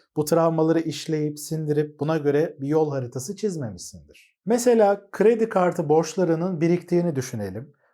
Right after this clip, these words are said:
Bu sonuç olarak sende belli rahatsız edici duygular yaratıyor. Bir çeşit mikro travma aslında. Yani küçük küçük sürekli o borç psikolojisinde yaşamanın getirdiği o travmaları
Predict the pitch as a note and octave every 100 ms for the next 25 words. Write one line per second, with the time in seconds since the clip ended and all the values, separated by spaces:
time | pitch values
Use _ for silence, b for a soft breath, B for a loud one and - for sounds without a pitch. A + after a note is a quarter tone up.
0 | - F3+ F3+ F#3 F#3+ F3 D#3+ D#3+ G3 -
1 | b b - E3 E3+ E3+ E3 E3 D3+ E3
2 | D3+ D3+ D3+ - C#3+ C#3+ D#3+ E3+ - _
3 | _ C#3 - C3 B2+ D#3+ E3+ F3 F3+ E3+
4 | C#3+ C3 B2 A2+ G#2 G#2+ - C#3 F#3 D3
5 | C#3+ F#3+ G#3+ B3 F3+ D#3+ B2+ A2 G2 F2+
6 | F2 - D#2+ D2 - _ _ _ _ C3
7 | C3+ D3 D#3 - b b - - A3 -
8 | D#3 E3 - F3 D#3+ D#3 D#3+ D#3 D3+ E3
9 | - - - C#3+ C#3+ C#3+ D3 C#3+ C#3 D3
10 | D3 B B C3 C#3+ D3+ D3 D3+ D3+ C#3+
11 | C#3 C#3 B2+ F3+ E3+ E3 - E3+ F#3 E3+
12 | D#3+ D#3+ D#3+ D#3